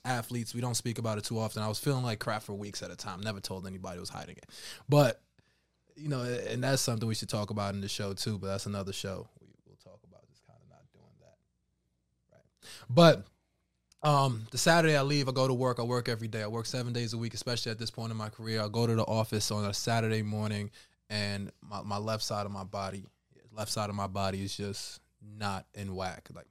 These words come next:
left hand was twitching, like he said, involuntarily, but then it started to move to my eyes and to my, my lower leg, and I start to feel, like, pulsating, shooting, like, uh,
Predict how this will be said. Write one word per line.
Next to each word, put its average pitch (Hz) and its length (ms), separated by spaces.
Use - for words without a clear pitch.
left 110 220
hand 110 280
was 101 140
twitching, 110 360
like 101 140
he 101 80
said, 107 260
involuntarily, 104 840
but 98 160
then 101 140
it 92 60
started 98 320
to - 80
move 104 220
to - 80
my 95 120
eyes 101 420
and 95 120
to - 120
my, 95 220
my 98 140
lower 98 240
leg, 98 320
and 95 80
I 95 40
start 98 280
to - 80
feel, 98 240
like, 95 260
pulsating, 107 560
shooting, 104 500
like, 98 220
uh, 95 420